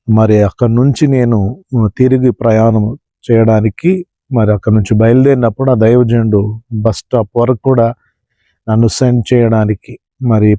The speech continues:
పంపించడానికి రావడం జరిగింది. ఆ టైంలో జరిగిన విషయం ఏంటంటే, అతడు కన్నీళ్లు పెట్టుకున్నాడు. ఎందుకంటే నన్ను పంపించే సమయంలో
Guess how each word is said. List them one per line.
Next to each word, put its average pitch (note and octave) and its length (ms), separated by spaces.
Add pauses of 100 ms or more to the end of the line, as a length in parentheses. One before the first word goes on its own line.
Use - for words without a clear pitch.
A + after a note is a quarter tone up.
(140)
పంపించడానికి A2+ 800
రావడం A#2+ 400
జరిగింది. A#2 420
ఆ D#3+ 60
టైంలో C3+ 520
జరిగిన A#2 340
విషయం A#2 320
ఏంటంటే, A2 640 (640)
అతడు A#2 280
కన్నీళ్లు C3+ 480
పెట్టుకున్నాడు. G#2+ 720 (160)
ఎందుకంటే B2 760 (680)
నన్ను A#2+ 260
పంపించే C3+ 640
సమయంలో B2 680